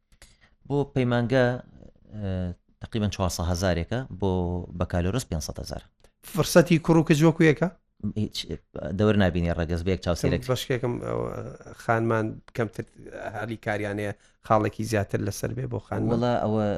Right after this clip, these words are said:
Speaker 1: نەکراوە.
Speaker 2: ڕەچاو نەکراوە.
Speaker 1: ڕەچاو نەکراوە، نەخێر.
Speaker 2: ئا، گوتم وەکو پرسی چۆن لە هەڵبژاردنا کۆتا هەیە بۆ خانمان، گوتم بەشکم لە
Speaker 1: باید گەرەوە
Speaker 2: مەشاکێک.
Speaker 1: وردی کەیتەوە نابێ.
Speaker 2: ئا، ئا، باش، با هین نەبین، تووشی بڵێ سەرەشە نەبین و بار. ئەرێ کاکی گیان، من تۆم بینی پێم وا بێ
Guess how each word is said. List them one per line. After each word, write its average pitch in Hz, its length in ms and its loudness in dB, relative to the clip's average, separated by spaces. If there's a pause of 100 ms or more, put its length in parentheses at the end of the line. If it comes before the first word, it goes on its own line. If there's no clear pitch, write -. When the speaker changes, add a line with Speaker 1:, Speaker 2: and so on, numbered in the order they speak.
(300)
Speaker 1:
نەکراوە. 90 120 0
Speaker 2:
ڕەچاو 123 400 8
نەکراوە. 98 340 0
Speaker 1:
ڕەچاو 90 300 -2
نەکراوە، 78 400 -8
نەخێر. - 220 -14 (180)
Speaker 2:
ئا، 123 160 6
گوتم 143 260 2
وەکو 135 180 0 (260)
پرسی 139 420 0 (320)
چۆن 156 180 6
لە 120 80 6
هەڵبژاردنا 110 540 4 (120)
کۆتا 107 380 4
هەیە 98 280 2
بۆ 98 120 2 (440)
خانمان، 101 380 2
گوتم 107 240 -4
بەشکم 101 300 -6
لە 98 60 0
Speaker 1:
باید 107 220 6
گەرەوە 113 300 8
Speaker 2:
مەشاکێک. 123 160 10
Speaker 1:
وردی 113 280 8
کەیتەوە 123 380 8
نابێ. 104 240 8 (300)
Speaker 2:
ئا، 202 100 12 (120)
ئا، 143 60 8 (200)
باش، 151 320 8 (360)
با 147 100 8 (200)
هین 143 180 8
نەبین، 104 240 4
تووشی 131 240 0 (180)
بڵێ 120 140 4 (100)
سەرەشە 113 340 4
نەبین 104 160 0
و 104 40 0
بار. 101 160 -2 (420)
ئەرێ 156 240 8
کاکی 143 240 6
گیان، 113 280 4 (160)
من 147 280 6 (520)
تۆم 147 220 4
بینی 135 200 4
پێم 139 240 4
وا 135 200 6
بێ 120 140 4